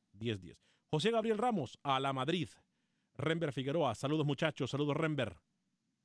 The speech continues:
Renber Figueroa es panameño, ¿no? ¿No es que trabaja en la federación? No. Renber. Eh, Yuri Cuadra, "Esperamos que todos los equipos de América Latina que van al Mundial estén dando el mejor de cada uno. Mis respetos a Keylor, es uno de los mejores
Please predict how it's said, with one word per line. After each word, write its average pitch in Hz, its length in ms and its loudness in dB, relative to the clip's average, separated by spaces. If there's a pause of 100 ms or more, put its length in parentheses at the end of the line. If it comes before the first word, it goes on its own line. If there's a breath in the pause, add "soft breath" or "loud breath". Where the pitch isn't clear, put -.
(160)
Renber 160 200 0
Figueroa 147 260 0
es 185 60 -2
panameño, 143 440 2
¿no? 208 160 -2 (600)
¿No 147 80 2
es 180 40 -2
que 233 80 0
trabaja 196 220 0
en - 20 -2
la 220 80 -4
federación? 135 320 -4 (100)
No. 107 180 -4 (760)
Renber. 95 240 -6 (380 soft breath)
Eh, 120 220 0
Yuri 185 220 0
Cuadra, 202 420 2
"Esperamos 160 460 0
que 147 120 0
todos 208 300 0
los 156 100 0
equipos 135 360 -4
de 139 80 0
América 170 340 0
Latina 165 300 0
que 139 100 -4
van 160 160 0
al 139 80 0
Mundial 147 380 0
estén 156 320 -2
dando 160 240 0
el 135 60 0
mejor 170 440 0 (240 soft breath)
de 110 80 -6
cada 135 200 0
uno. 156 180 2
Mis 135 100 2
respetos 135 460 -2
a 120 40 0
Keylor, 170 340 0
es 127 60 0
uno 147 160 2
de 143 80 0
los 120 100 -2
mejores 139 420 0